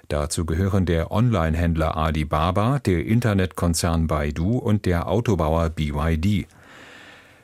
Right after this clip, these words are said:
Das U-S-Verteidigungsministerium veröffentlichte dazu eine aktualisierte Liste. Darauf befinden sich unter anderem Speicherchip-Hersteller, ein Biotech-Unternehmen und Robotik-Spezialisten.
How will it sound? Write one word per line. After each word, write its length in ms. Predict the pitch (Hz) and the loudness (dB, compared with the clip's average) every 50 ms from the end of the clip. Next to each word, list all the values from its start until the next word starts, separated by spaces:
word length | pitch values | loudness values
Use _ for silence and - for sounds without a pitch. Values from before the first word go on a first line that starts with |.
| _ _ _ _ _ _ _ - | _ _ _ _ _ _ _ 0
Das 160 | 127 120 107 | 0 2 2
U-S-Verteidigungsministerium 1400 | 156 135 123 135 139 - - 135 120 127 127 135 143 127 123 123 - - 120 113 113 107 - 127 117 117 120 135 139 | 2 2 2 2 0 0 0 0 2 2 0 0 2 2 2 2 2 2 2 2 2 2 2 0 0 2 0 0 0
veröffentlichte 760 | 131 120 123 - 117 - - 127 - 117 107 - - 113 107 | 0 0 -2 -2 -4 -4 -4 -2 -2 -2 -2 0 0 0 0
dazu 340 | 101 101 98 95 - - 98 | 2 0 0 0 0 -2 0
eine 240 | - 90 90 92 - | 0 0 0 0 -2
aktualisierte 880 | 95 87 - - - 98 - 85 85 85 85 80 87 95 104 98 - 98 | -4 -6 -4 -4 -4 -2 -2 0 0 0 0 0 0 0 0 0 0 0
Liste. 440 | 87 101 113 - - - 95 76 - - - - - | 2 2 0 0 0 0 -2 -2 -4 -8 -16 -6 -4
Darauf 420 | 92 90 85 80 87 82 80 82 | -2 -2 0 0 0 0 -2 -2
befinden 420 | - 92 85 - 110 113 - 110 | -2 -2 0 2 0 2 2 2
sich 260 | 92 92 95 - - - | 0 0 -2 -4 -4 -4
unter 240 | 104 92 - 87 | -2 -2 -2 -2
anderem 400 | - 85 90 90 87 87 85 85 - | 0 0 0 0 0 0 0 -2 -2
Speicherchip-Hersteller, 1700 | - - - - - 98 113 123 - 101 82 76 - - - 90 80 - - - 95 87 87 85 - - 87 87 107 123 135 131 - | -6 -10 -6 -2 0 0 0 0 0 -2 -2 -2 -2 -2 -4 -4 -4 -6 -4 -2 -2 0 0 -2 -2 -2 0 0 0 0 -2 -2 0
ein 440 | 98 92 90 90 87 85 82 85 82 | 0 0 2 2 0 0 -2 -2 -2
Biotech-Unternehmen 1080 | 90 117 127 117 92 82 - - 101 98 - - 101 95 - 98 90 87 87 90 92 92 | 0 0 2 0 0 -2 -2 -2 -4 -4 -4 -4 -4 -2 0 0 0 2 0 0 0 0
und 220 | - 87 87 - | 0 -2 -2 0
Robotik-Spezialisten. 1300 | 82 85 90 90 107 113 - - 82 - - - - - 71 - - - 82 71 67 - - - - - - | 0 0 0 0 0 -2 -2 -4 -4 -4 -6 -6 -6 -6 -4 -4 -2 -2 -2 -2 -2 -4 -4 -4 -4 -8 -10